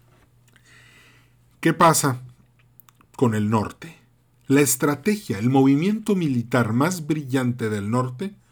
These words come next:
es la marcha de Sherman hacia el sur. Sir Basil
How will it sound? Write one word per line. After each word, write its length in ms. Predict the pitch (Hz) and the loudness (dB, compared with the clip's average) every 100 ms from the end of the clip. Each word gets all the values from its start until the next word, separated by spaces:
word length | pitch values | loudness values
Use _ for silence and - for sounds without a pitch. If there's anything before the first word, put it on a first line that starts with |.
| _ - - _ _ | _ -20 -20 _ _
es 220 | 165 160 | -2 2
la 160 | 160 135 | 4 4
marcha 560 | 131 147 156 - 156 | 4 2 0 -4 -4
de 80 | 127 | -2
Sherman 560 | 107 - 135 113 117 107 | -2 0 2 2 0 -2
hacia 260 | 101 - | -6 -6
el 80 | 92 | -6
sur. 240 | - - - - _ _ _ - - - - - - - _ _ - | -6 -8 -12 -20 _ _ _ -20 -20 -20 -20 -20 -20 -20 _ _ -4
Sir 280 | - 151 | 2 4
Basil 500 | 156 233 233 202 185 | 6 4 4 0 0